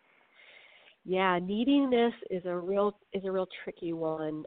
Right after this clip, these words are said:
um, because your, your neediness, let's say, can be amplified if you're not getting something. <laughs> So if you have someone emotionally unavailable or someone who's withdrawing from you, sure enough, it's a natural tendency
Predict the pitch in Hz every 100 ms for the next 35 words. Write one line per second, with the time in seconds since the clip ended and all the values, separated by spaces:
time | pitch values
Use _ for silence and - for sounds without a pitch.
0 | - 165 160 160 190 180 185 175 170 160
1 | 165 _ _ _ - 175 196 214 233 240
2 | 240 _ _ 190 214 247 254 208 214 202
3 | 175 165 127 151 - - 165 - - 175
4 | 254 208 196 - - 208 208 208 175 -
5 | 160 156 156 - 180 175 180 220 226 214
6 | 202 202 196 - _ - 190 190 175 170
7 | - 135 - - - - - - - -
8 | - _ 220 208 202 - 202 185 226 269
9 | 233 233 220 214 - 208 202 196 180 180
10 | - 180 170 180 220 220 214 175 - 175
11 | 175 180 180 - 165 - 196 233 220 196
12 | 175 170 170 165 175 - 202 208 214 196
13 | 170 - - 180 190 180 165 175 185 185
14 | 190 175 165 - 165 160